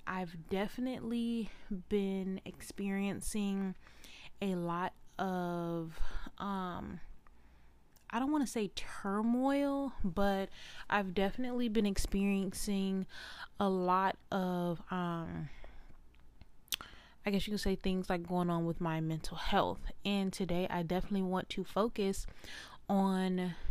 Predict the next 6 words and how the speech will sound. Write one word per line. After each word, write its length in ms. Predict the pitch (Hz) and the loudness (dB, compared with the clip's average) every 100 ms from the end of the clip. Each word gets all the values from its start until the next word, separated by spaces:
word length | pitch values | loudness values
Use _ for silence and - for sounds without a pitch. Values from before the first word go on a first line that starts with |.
| - - - | 0 -4 -4
mental 460 | 196 196 254 277 220 | 2 4 2 0 0
health 400 | 190 175 180 - - - - | 0 0 -2 -8 -10 -6 0
in 560 | 185 180 175 175 170 165 - - | 2 2 2 0 -4 -8 -16 -4
new 220 | 180 190 | 2 4
moms. 640 | 180 165 160 - 185 - - - - - - | 4 2 -2 -6 -10 -12 -12 -14 -14 -16 -4
Um, 480 | 196 185 185 - 202 | 2 2 2 -2 -8